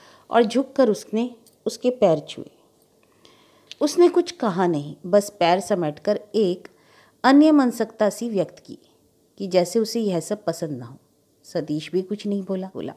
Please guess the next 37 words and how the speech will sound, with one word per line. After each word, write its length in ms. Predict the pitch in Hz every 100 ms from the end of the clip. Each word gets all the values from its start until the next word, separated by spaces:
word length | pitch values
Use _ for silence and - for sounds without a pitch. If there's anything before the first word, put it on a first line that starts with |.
| _ _
सीने 360 | - - 202 180
पर 160 | 185 175
हाथ 180 | 160 156
बांधकर 360 | 160 151 147 208
चुपचाप 460 | - 185 - 196 196
वहीं 220 | 160 170
खड़ा 240 | - 151
हो 200 | 156 - _
गया। 140 | - _ _
उसने 260 | 165 - 156
देखा, 400 | 135 113 160 202 _ _ _ - - _ -
माँ 280 | 277 294 330
के 200 | 330 294
चेहरे 360 | - 208 180
पर 220 | 190 226 214
विचित्र 500 | 185 202 294 302 277
सी 260 | - 196 -
गंभीरता 560 | 160 151 156 151 - -
थी। 200 | - - _ _ _
तीन 220 | 175 175
महीने 300 | 175 147 139
उसे 240 | 180 185 190
घर 220 | 165 170
छोड़े 320 | - 165 147
हुए 220 | 143 123 -
थे, 100 | 202 247 - - - - -
परंतु 320 | 269 269 208 -
इन्हीं 260 | 226 247
तीन 240 | 302 269 262
महीनों 360 | 262 254 269
में 200 | 269 277
जाने 340 | 277 220 208 294
क्या 220 | - 285
हो 180 | 247 233
गया 220 | 233 226
था 160 | 226 254
कि 180 | 269